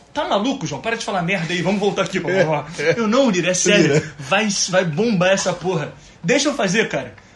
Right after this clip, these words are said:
Speaker 1: Aí ele, "Não, cara, tá maluco? Cara,
Speaker 2: Ah.
Speaker 1: deixa eu fazer, por favor, só preciso que você fale sim pra mim." Ele, "Tá bom, vai." Aí eu fiquei lá, escrevi a letra,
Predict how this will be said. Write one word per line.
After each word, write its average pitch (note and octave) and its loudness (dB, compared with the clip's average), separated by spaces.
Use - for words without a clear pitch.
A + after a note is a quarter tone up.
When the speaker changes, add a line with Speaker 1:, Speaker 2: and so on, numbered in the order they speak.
Speaker 1:
Aí E3+ 0
ele, C3+ -4
"Não, C#4 2
cara, D#3 -4
tá G3 -6
maluco? G#3 -4
Cara, E3+ 0
Speaker 2:
Ah. - -20
Speaker 1:
deixa C4 -4
eu B3+ -4
fazer, A3+ -2
por A#3 -6
favor, G#3 0
só G#3+ -4
preciso A#3 -8
que - -8
você B3 -2
fale A3+ 0
sim A3 -2
pra F3+ -4
mim." F3 -2
Ele, F3 -4
"Tá A#3+ 2
bom, F3 0
vai." D#3 0
Aí E3+ 0
eu F#3+ 0
fiquei F3+ -6
lá, E3 2
escrevi E3 -4
a E3 -2
letra, C#3 -4